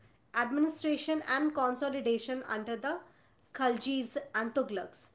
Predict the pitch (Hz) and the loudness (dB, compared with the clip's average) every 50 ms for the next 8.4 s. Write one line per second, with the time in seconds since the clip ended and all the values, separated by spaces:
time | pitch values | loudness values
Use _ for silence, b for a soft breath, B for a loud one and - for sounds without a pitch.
0 | b b b b b - 370 339 247 262 302 330 349 403 415 403 403 370 349 - | b b b b b 0 0 2 4 4 4 6 6 6 6 6 6 4 4 4
1 | 370 - 359 349 320 285 330 339 320 - - 262 - - - - 208 208 226 262 | 2 4 4 4 4 4 0 0 0 0 0 0 0 -2 -4 -4 -4 -2 -2 -2
2 | 254 302 294 214 220 226 233 233 311 311 311 339 311 330 311 254 220 185 180 - | 0 0 -2 0 0 -2 -2 0 0 -2 0 0 2 2 2 2 0 -2 -2 -4
3 | 208 - 269 269 233 - 226 190 220 247 277 294 330 339 330 320 285 269 262 285 | -4 -2 -2 -2 -2 -2 -2 0 0 2 2 2 2 0 0 0 -2 -2 -2 -2
4 | 240 269 277 277 277 - - 202 - 220 247 262 294 294 - - 294 269 254 262 | -2 -2 -2 -2 -2 -4 -6 -6 -4 -4 -2 0 0 0 0 0 -2 -2 -4 -4
5 | - - 233 254 320 370 - - _ b b b b b b b b b 226 277 | -4 -6 -6 -6 -8 -10 -14 -18 _ b b b b b b b b b -4 -4
6 | 277 - 330 311 311 311 - 330 - 311 302 311 285 311 311 320 320 - 302 302 | -2 2 2 2 4 4 2 0 2 2 2 2 2 2 0 0 0 0 2 2
7 | 330 339 320 339 359 359 - 311 285 294 294 320 311 302 294 262 226 247 254 254 | 4 4 4 2 0 2 4 2 2 2 2 2 2 2 2 2 2 2 0 0
8 | 254 262 269 269 269 269 269 | 0 -2 -2 -4 -4 -6 -6